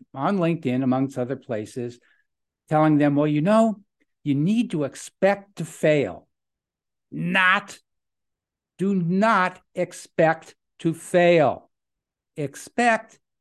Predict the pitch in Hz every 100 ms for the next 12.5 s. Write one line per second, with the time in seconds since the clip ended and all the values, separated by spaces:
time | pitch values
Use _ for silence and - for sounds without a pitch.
0 | _ 185 175 151 143 147 165 170 220 160
1 | 98 - _ _ _ _ _ _ _ _
2 | _ _ _ _ 151 156 160 - - 170
3 | 180 180 196 233 - 180 208 240 - 127
4 | 151 156 147 - 190 233 196 127 131 160
5 | 170 - 247 262 233 226 202 196 170 160
6 | - 160 190 190 117 101 139 147 _ _
7 | _ _ - 165 247 226 202 180 190 190
8 | - 135 135 151 151 _ _ - - -
9 | 214 196 180 151 98 - - _ _ _
10 | _ _ _ 175 185 185 196 214 208 -
11 | 202 220 202 127 95 85 - - _ _
12 | _ _ 185 175 -